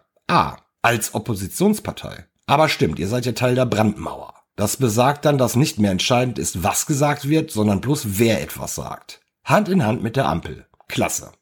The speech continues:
Aber so viel besser als die Ampel wart ihr dann in den letzten Jahren der Regentschaft auch nicht. Also passt es ja. Im Übrigen, ihr seid beim Thema Wahlalter plötzlich am Wanken. Plötzlich spielt das vielleicht doch wieder eine Rolle für euch, das Wahlalter sechzehn. Warum?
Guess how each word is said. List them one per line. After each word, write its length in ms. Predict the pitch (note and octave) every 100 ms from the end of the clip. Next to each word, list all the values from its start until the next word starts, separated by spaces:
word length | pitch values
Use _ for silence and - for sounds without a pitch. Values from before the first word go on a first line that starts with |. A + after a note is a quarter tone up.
| _ _
Aber 300 | - G#2 G#2+
so 200 | F#2+ C#3+
viel 160 | F3 D#3+
besser 340 | C3+ C#3 C3+
als 180 | B2 A#2+
die 100 | -
Ampel 320 | D#2+ A#2 A#2
wart 220 | G2 G2 -
ihr 100 | B2
dann 160 | G#2+
in 80 | G2
den 100 | F#2
letzten 320 | G2+ - -
Jahren 220 | G2+ F#2
der 160 | F#2+ F2+
Regentschaft 640 | F2+ G2 G2 - D#2 -
auch 240 | C2 C#2+ -
nicht. 320 | A#1+ - - _
Also 260 | - B2 A#2
passt 300 | G#2 E2+ -
es 140 | -
ja. 260 | - - - _ _
Im 160 | - E3+
Übrigen, 380 | E3+ A#2 G2+ F#2+
ihr 160 | C#3+
seid 200 | C3 C3+
beim 180 | B2+ G#2+
Thema 380 | - A#2+ F2 E2
Wahlalter 540 | A#2+ A3 - F2+ C#3+
plötzlich 520 | D3+ G2+ F2 - E2+ D2
am 160 | D#2
Wanken. 460 | G#2+ G3 G3+ C#2+ - _
Plötzlich 480 | - G#2+ - G#3 G3+
spielt 240 | - F#3+
das 120 | F3+ -
vielleicht 340 | E3+ E3+ F3
doch 140 | F3
wieder 180 | F#3 F3+
eine 180 | E3+ F#3
Rolle 260 | G3+ A3+ F2+
für 220 | F2+ -
euch, 380 | C2+ - - _
das 240 | G2+ F2 F#2
Wahlalter 600 | F2 - E2+ E2+ E2+ -
sechzehn. 580 | - - - - C#2+ C2+ _ _ -
Warum? 440 | F#2+ D3+ G#3 F#2